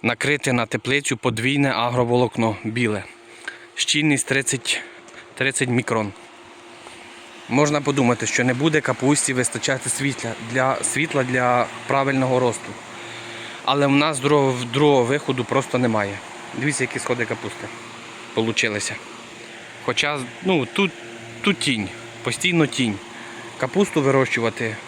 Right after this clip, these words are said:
в червні місяці, коли сонце, жара в нас, дуже важко. Вариться, горить насіння, постійно поливаємо.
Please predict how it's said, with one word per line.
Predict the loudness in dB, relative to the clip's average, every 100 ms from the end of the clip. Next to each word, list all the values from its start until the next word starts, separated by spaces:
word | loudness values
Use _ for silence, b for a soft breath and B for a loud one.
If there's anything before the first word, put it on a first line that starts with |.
| -10 -8
в | -4
червні | 0 2 4
місяці, | 4 4 0 -2
коли | -2 -2
сонце, | 2 4 4 2 -2
жара | 0 2 2
в | 2
нас, | 0 -2 -6 B B B B
дуже | 0 2 4
важко. | 4 2 -4
Вариться, | 2 4 4 2 0 2
горить | 2 4 2
насіння, | 2 2 4 4 2
постійно | 0 0 2 2 2
поливаємо. | 2 4 4 4 2 0